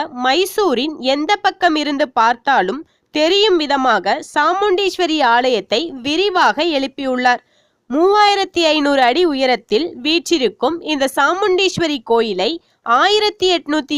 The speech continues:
எழுவத்தி ரெண்டாம் ஆண்டு கிருஷ்ணராஜா உடையார் புனரமைத்து விரிவாக்கினார். இந்த கோவிலின் கட்டமைப்பு சுற்றுவட்டார பசுமையுடனும்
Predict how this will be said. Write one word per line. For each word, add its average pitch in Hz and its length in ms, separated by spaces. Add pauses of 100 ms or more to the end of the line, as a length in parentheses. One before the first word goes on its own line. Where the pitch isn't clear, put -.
எழுவத்தி 302 440
ரெண்டாம் 262 460
ஆண்டு 190 300 (360)
கிருஷ்ணராஜா 381 720
உடையார் 247 560 (320)
புனரமைத்து 339 760 (140)
விரிவாக்கினார். 302 800 (180)
இந்த - 160 (100)
கோவிலின் 403 600
கட்டமைப்பு 262 760 (240)
சுற்றுவட்டார 415 800 (120)
பசுமையுடனும் 262 880